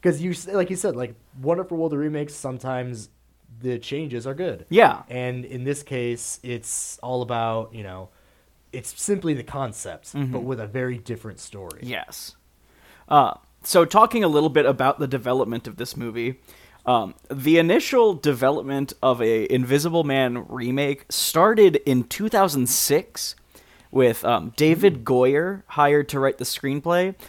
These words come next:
Speaker 2: who remained attached to the project until twenty eleven, despite very little development happening with the movie. And that's essentially
Speaker 1: Whoa,
Speaker 2: when it was
Speaker 1: David
Speaker 2: scrapped for the first time.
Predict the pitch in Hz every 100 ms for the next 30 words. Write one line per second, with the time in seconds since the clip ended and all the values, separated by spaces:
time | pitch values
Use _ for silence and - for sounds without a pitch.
0 | - - 175 170 160 151 147 156 226 254
1 | - - 151 165 - 170 156 143 139 147
2 | 135 - 131 123 139 123 - 156 175 208
3 | 170 131 127 113 113 123 - _ - 139
4 | - 165 147 135 - 127 120 185 208 202
5 | 165 151 147 135 123 127 123 123 123 -
6 | 123 120 139 143 151 151 156 165 160 160
7 | 175 196 196 _ - _ _ _ _ 127
8 | 143 147 160 170 151 165 160 185 143 143
9 | 135 120 226 226 156 165 156 - - 123
10 | - 131 123 - 113 78 71 117